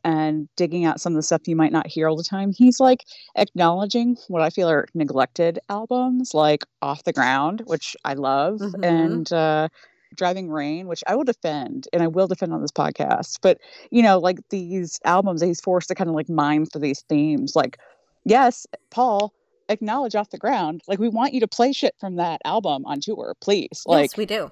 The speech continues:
Speaker 1: Hope of Deliverance, whatever. I don't care. Just, I mean, you know, I, I, I could definitely tell you what tracks, but whatever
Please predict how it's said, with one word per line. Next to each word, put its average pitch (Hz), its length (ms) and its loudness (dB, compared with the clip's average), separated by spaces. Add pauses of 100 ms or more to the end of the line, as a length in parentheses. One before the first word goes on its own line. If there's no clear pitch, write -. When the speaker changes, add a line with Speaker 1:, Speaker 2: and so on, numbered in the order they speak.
Speaker 1:
Hope 254 240 2
of 269 80 2
Deliverance, 240 640 2
whatever. 214 360 2
I 165 80 -2
don't 233 200 -6
care. 180 360 -6
Just, - 160 -8 (300)
I 196 80 4
mean, 175 340 2
you 170 100 4
know, 143 200 0 (120)
I, 170 80 6 (140)
I, 165 80 6 (160)
I 160 160 2 (120)
could 139 220 -8
definitely 165 340 0
tell 143 140 -8
you 131 80 -10
what - 160 -18
tracks, - 400 -2
but 156 200 -2 (280)
whatever 277 480 2